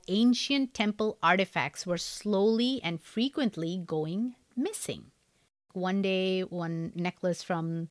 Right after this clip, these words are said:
the idol of the gods is missing. One day, a ring is missing. So this is what he's hearing, and it's troubling him.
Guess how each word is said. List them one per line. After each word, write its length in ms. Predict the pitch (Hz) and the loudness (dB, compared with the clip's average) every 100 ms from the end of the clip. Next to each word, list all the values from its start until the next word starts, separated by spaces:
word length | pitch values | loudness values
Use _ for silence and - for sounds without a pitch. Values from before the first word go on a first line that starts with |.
| _ | _
the 260 | 156 151 139 _ - | -6 -6 -8 _ 2
idol 400 | 175 170 156 - | 4 4 -2 -6
of 340 | 151 160 160 | -6 -6 -6
the 100 | 170 | -6
gods 360 | 160 151 156 156 | -2 -2 -2 -4
is 160 | 147 | -4
missing. 400 | 180 196 180 175 | -2 -2 0 -2
One 160 | 160 151 | -2 -4
day, 100 | 143 | -4
a 80 | 139 | -4
ring 240 | 160 208 | 0 2
is 160 | 208 190 | 2 0
missing. 560 | 190 - 185 185 185 - _ _ | -2 -2 -2 -2 -2 -6 _ _
So 180 | - 202 | -2 -2
this 200 | 190 240 | 0 -4
is 80 | 302 | -2
what 120 | 311 | 0
he's 220 | 233 240 175 | 2 2 4
hearing, 260 | 175 175 | 2 2
and 80 | 175 | 0
it's 140 | 165 | -4
troubling 340 | - 214 214 143 | -2 0 0 -2
him. 220 | 143 156 | -6 -8